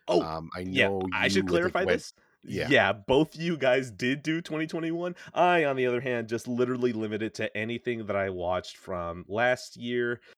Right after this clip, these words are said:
Speaker 1: No, yeah, that's about it. Anything I watched last year.
Speaker 3: Yeah.
Speaker 2: So, just to clarify that. Uh, my three awards, uh, the Nolan Practicality Award, that's Christopher Nolan, uh, the Jakey G Simp Award, that's Jake Gyllenhaal, and then the, uh,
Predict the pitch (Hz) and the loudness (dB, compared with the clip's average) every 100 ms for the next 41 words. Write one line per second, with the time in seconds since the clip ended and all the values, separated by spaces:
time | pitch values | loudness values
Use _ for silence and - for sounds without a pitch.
0 | - 156 135 127 110 - - 85 98 104 | -2 0 2 0 -2 -6 -6 -6 -6 -4
1 | 117 101 98 95 76 - 78 - - 90 | -4 -4 -4 -6 -10 -12 -18 -18 -12 -12
2 | - _ _ - - _ - 131 - 78 | -12 _ _ -18 -18 _ -8 -8 -4 -6
3 | 71 69 - - - - 139 151 151 156 | -6 -10 -14 -18 -18 -8 -4 -2 2 4
4 | 208 214 208 214 208 160 - 123 120 - | 4 2 2 4 2 -2 -2 0 0 -2
5 | 107 123 139 165 160 - 147 - 131 113 | -2 2 4 2 0 -2 -4 -4 -6 -4
6 | 123 131 147 147 127 127 139 156 - - | -2 -2 -4 -4 -2 0 0 -4 -8 -14
7 | - 151 - 78 82 135 165 - - - | -14 -12 -12 -8 -4 -4 -6 -16 -20 -18
8 | - 85 76 104 127 135 - 139 98 95 | -8 -8 -6 -6 -2 -2 -4 -10 -8 -4
9 | 123 120 - - - 127 143 127 127 127 | -4 -4 -6 -8 -2 -2 0 -2 0 0
10 | 131 143 78 78 - 80 - 90 101 117 | 0 -2 -6 -10 -10 -12 -10 -6 -6 -4
11 | 117 - - - _ 107 107 110 107 95 | -6 -6 -20 -20 _ -4 0 0 -2 -6
12 | 98 104 101 98 - 101 95 | -10 -8 -6 -8 -6 -4 -4